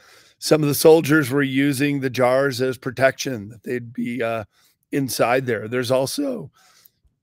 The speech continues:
<clears throat> a lot of trenches from the trench warfare fighting that took place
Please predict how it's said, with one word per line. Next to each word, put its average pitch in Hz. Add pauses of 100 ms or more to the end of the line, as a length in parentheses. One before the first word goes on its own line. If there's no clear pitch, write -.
(100)
<clears throat> 123
a 131
lot 127
of 120 (240)
trenches -
from 123
the 123
trench 127
warfare 147 (600)
fighting 123
that 113
took 127
place 117